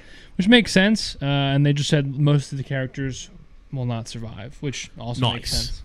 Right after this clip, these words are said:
Speaker 1: So,
Speaker 2: Uh, I don't know how you're gonna feel about this, Dylan.
Speaker 1: I'll throw something at you.
Speaker 2: Your,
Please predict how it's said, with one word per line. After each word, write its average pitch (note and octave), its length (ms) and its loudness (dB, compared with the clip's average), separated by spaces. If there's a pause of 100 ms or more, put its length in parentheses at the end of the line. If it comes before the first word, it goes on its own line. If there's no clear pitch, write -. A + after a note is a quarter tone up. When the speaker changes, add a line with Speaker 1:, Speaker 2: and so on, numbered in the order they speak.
(140)
Speaker 1:
So, C3 240 -12 (600)
Speaker 2:
Uh, C3 800 0 (500)
I C#3 80 0
don't C#3+ 100 2
know D3+ 80 2
how E3+ 120 4
you're E3+ 160 4
gonna F3+ 120 2
feel A#3 200 6
about C#3+ 220 0
this, B2+ 160 -4
Dylan. B2 340 -2 (640)
Speaker 1:
I'll C#3+ 100 -2
throw D3 160 4
something B2 260 -2
at D#2+ 120 -6
you. B2 140 0 (1080)
Speaker 2:
Your, C3+ 380 -4